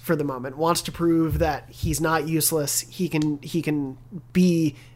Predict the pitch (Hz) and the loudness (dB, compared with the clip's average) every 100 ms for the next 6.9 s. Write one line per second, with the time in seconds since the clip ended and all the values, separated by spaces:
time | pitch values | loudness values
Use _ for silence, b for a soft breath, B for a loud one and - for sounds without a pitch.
0 | B 190 262 190 202 196 180 185 170 165 | B 8 8 6 0 0 2 0 0 -4
1 | 156 151 170 175 165 165 151 175 175 156 | -2 4 4 4 -2 -2 -4 0 0 2
2 | 160 143 151 143 143 139 143 - 165 147 | 0 0 -2 -2 -4 -6 -8 -6 -4 -4
3 | - 175 170 147 160 147 160 147 147 - | -2 2 2 2 0 -2 -6 -6 -4 -4
4 | 151 131 151 147 135 165 156 151 147 156 | -4 -8 -8 -8 -2 0 2 0 -2 -4
5 | 143 143 165 139 - 143 - 147 - 160 | -4 -2 -2 -2 -4 -6 -6 -8 -8 -6
6 | 156 143 151 139 139 139 180 185 185 | -4 -4 -4 -4 -4 0 4 4 2